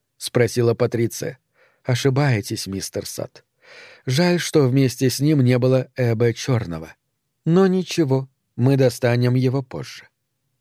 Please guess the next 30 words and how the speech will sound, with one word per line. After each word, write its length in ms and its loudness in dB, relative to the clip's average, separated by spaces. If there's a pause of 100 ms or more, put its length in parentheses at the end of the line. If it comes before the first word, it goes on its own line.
(160)
"А 180 0
виновата 760 4
во 140 4
всём 300 -2
чертовка 680 2
Мэри 280 4
Энн", 320 2 (360)
сказал 540 -2
Аллен, 360 0 (340)
когда 300 0
они 240 2
сели 280 2
в 100 0
машину, 400 -2
стоявшую 680 0
у 100 0
обочины. 520 -4 (640)
Очевидно, 460 2
это 200 0
был 180 2 (320)
автолёт 500 2
Макарликов. 760 -4 (720)
"Кто-нибудь 640 4
однажды 600 4
свернёт 600 2
ей 220 -2
шею". 440 -4 (640)
Он 200 2
завёл 300 4
мотор 360 2